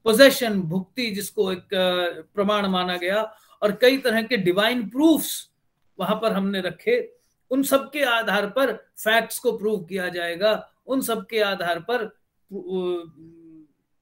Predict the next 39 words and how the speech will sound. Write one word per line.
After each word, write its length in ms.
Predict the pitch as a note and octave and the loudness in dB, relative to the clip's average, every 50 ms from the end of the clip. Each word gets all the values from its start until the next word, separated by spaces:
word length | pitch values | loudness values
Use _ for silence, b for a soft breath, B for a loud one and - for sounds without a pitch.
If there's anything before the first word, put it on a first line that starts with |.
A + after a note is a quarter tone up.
| _ _ - | _ _ -2
निर्णय 320 | F#3 G#3+ A#3+ A#3+ B3+ C4 A#3 | 0 2 2 2 2 2 2
होगा 300 | F#3+ G3 F#3+ F3+ G3+ G3 | 2 0 0 0 -2 -4
कि 160 | - - G3+ | -4 -6 -8
क्या 240 | - - G#3 G3 G3+ | -4 -2 -2 -2 -2
सच 340 | F#3+ - F3+ E3+ E3 - | -2 -4 -6 -8 -8 -8
है 60 | G3 G#3 | -6 -6
और 100 | G#3 G3 | -6 -6
क्या 200 | - F3+ F3 E3 | -6 -8 -8 -8
गलत 320 | - C#3+ D#3+ F#3+ G3+ G3 - | -6 -6 -8 -8 -8 -10 -14
है। 120 | - - _ _ _ b b b b b b b - | -20 -20 _ _ _ b b b b b b b -6
और 100 | F#3 F3+ | -2 2
ये 160 | G3+ A#3+ B3 | 2 4 4
भी 120 | B3+ D4+ | 4 2
बात 280 | D#4 C4+ B3+ B3+ B3 B3 | 6 6 6 6 6 4
मान 240 | A3+ A3+ A3 A3+ A3+ | 0 0 0 0 -2
ली 100 | A3 A3+ | -4 -4
गई 240 | G#3+ G#3+ A3 A3 G#3+ | 0 2 2 2 2
कि 100 | A3 G#3 | -2 -2
जहां 240 | G3 G3+ F#3 G3+ G#3 | -2 -2 -2 -2 -2
पर 360 | G3+ A#3+ A3+ G#3+ G#3+ b b b b b b b b b _ - | -2 0 0 0 -2 b b b b b b b b b _ -6
मानवीय 520 | D#3 E3 F#3+ G3 G#3 A3+ C4 C4+ D#4 D#4 D4+ | -2 0 2 2 2 2 2 2 2 2 2
प्रमाण 420 | D4 - B3+ A#3 - A#3 A#3 A3+ | 0 0 -2 0 2 2 2 0
मिलते 320 | A3 A3 G#3+ G#3 G3+ A3 G#3 | 0 -2 -4 -6 -4 -2 -2
होंगे, 280 | G3 G#3 G#3 G3+ G#3 | -2 -2 0 0 0
मानुष 360 | F#3+ F3+ F3+ G3 A3+ C#4+ - | 0 2 0 0 0 -2 -4
प्रमाण 400 | - - A#3 G#3+ G#3+ G#3 G#3 G#3 | -4 -4 -4 -4 -2 -2 -2 -2
मिलते 380 | G#3 G#3 G3+ G3+ F#3+ - - G#3 | -2 -4 -4 -6 -8 -4 -4 -2
होंगे, 500 | F#3 F#3 F#3 F#3+ A#3 B3 A#3 G#3 - b b b b _ | -2 -2 -2 0 2 2 2 2 -2 b b b b _
यानी 160 | F#3+ G3 A3 G#3+ | -4 -4 -2 -2
witness 480 | E3+ G#3 G#3+ A3 - B3 C4+ C4 A3 | -2 -4 -4 -4 -4 -4 -2 -2 -2
document 540 | F#3+ A3 G#3 G#3+ - A3 A3 A3+ A3 G#3 G#3 | 0 -2 -2 -2 -4 -6 -6 -6 -6 -4 -6
और 60 | G#3+ | -6
पोजेशन 560 | G3+ G3 F#3 F3 E3 G3 G#3 G3 - B3 A#3+ | -6 -4 -6 -4 -2 -4 -4 -4 -6 -8 -6
जैसे 280 | G3+ G#3+ G3+ - - G#3+ | -6 -6 -6 -4 -4 -6
प्रमाण 400 | G#3+ - G3 F#3+ F#3+ F#3+ F#3 F#3+ | -6 -6 -6 -6 -6 -6 -6 -6
मिलते 320 | F#3 F3+ F3+ F3 - F#3 | -6 -6 -8 -8 -10 -10
होंगे, 420 | F#3 F3 E3+ F3+ A3+ B3 B3+ G#3+ b b b b b b | -10 -8 -6 -2 0 0 0 0 b b b b b b
वहां 200 | F3+ F3 F3+ G3 | -6 -2 0 0
पर 380 | F#3+ - B3+ B3 G3+ E3 - - | 0 2 0 0 0 -2 -4 -10